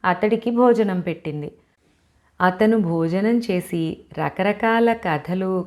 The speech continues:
కబుర్లు చెప్పి అమలను బాగా నవ్వించాడు. "ఇంతకు మీ ఊరేదో చెప్పావు కాదు,"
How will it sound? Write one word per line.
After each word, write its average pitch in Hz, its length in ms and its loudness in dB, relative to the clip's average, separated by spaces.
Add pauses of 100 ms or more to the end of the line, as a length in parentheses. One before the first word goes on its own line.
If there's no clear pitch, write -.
కబుర్లు 175 540 0 (100)
చెప్పి 165 480 -4 (280)
అమలను 185 760 0
బాగా 165 440 2
నవ్వించాడు. 185 680 -2 (800)
"ఇంతకు 226 760 2
మీ 220 140 4
ఊరేదో 208 580 2
చెప్పావు 220 500 -2
కాదు," 190 440 -2